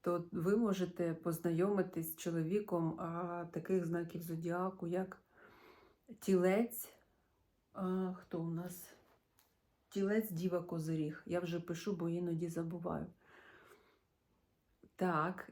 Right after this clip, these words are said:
і, е, що ще? Ви можете підвищ-, підвищення отримати, або ваш чоловік, а також, е, заробити дуже гарні кошти. Ну, взагалі, це, е, може з'явитися в вашому житті чоловік-меценат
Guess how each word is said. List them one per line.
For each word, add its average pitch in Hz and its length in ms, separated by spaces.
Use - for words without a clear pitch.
і, 214 480
е, 185 220
що 202 320
ще? 160 480
Ви 185 160
можете 202 540
підвищ-, 190 920
підвищення 190 920
отримати, 208 760
або 170 280
ваш 196 280
чоловік, 175 760
а - 120
також, 226 600
е, 180 120
заробити 190 680
дуже 180 420
гарні 170 360
кошти. - 480
Ну, 214 140
взагалі, 202 540
це, 208 520
е, 175 320
може 180 360
з'явитися 170 680
в 160 40
вашому 165 460
житті 165 380
чоловік-меценат 170 1080